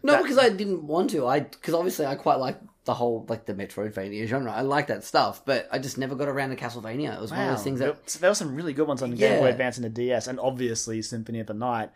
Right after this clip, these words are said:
Speaker 2: is, like, the second best Metroidvania out
Speaker 1: That's
Speaker 2: there.
Speaker 1: on X-, I, I can play it on Xbox One,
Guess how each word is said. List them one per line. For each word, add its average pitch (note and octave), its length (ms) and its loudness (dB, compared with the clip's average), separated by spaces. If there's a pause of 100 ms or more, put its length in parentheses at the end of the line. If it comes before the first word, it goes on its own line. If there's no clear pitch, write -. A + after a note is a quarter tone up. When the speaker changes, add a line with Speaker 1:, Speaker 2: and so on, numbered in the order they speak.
(460)
Speaker 2:
is, D#3+ 220 2
like, D3+ 260 4
the C#3 60 -4
second C#3 360 0
best A#2+ 220 0
Metroidvania A2 680 -4 (280)
out E3+ 120 2
Speaker 1:
That's F3+ 120 0
Speaker 2:
there. A3 80 2
Speaker 1:
on G#3 60 0
X-, F3+ 160 -2
I, D#3 140 -2
I D#3 160 -4
can D3+ 80 -2
play D3+ 180 0
it - 20 -4
on A#2+ 120 -6
Xbox G#2 240 -12
One, G#2+ 140 -8